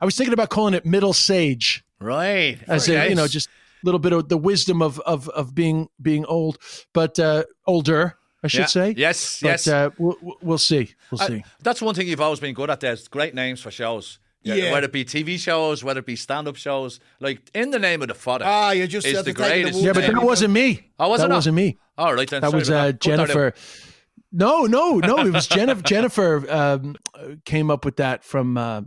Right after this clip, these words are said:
Speaker 1: she was head of development of comedy in R T E at the time. And she actually came up with the, the pun In the Name of the Father. So that, that was a good one. But yeah, that,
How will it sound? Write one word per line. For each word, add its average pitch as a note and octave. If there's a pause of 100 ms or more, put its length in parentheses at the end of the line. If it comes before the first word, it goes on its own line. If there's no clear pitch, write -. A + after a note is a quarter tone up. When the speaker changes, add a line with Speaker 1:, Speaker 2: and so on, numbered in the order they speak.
(120)
Speaker 1:
she -
was D#3
head E3
of C#3+
development D3+
of C3
comedy D3
in A#2+
R A#2+
T C3+
E -
at C#3
the A2
time. G2 (500)
And B2+
she E3
actually C#3+
came C3+
up B2+
with -
the, A2+
the A2+
pun C3+
In B2
the B2
Name B2
of A2+
the A2
Father. A#2
So C#3+
that, D#3
that F3
was F3
a D3+
good D3
one. A2+
But A2+
yeah, B2+
that, A#2+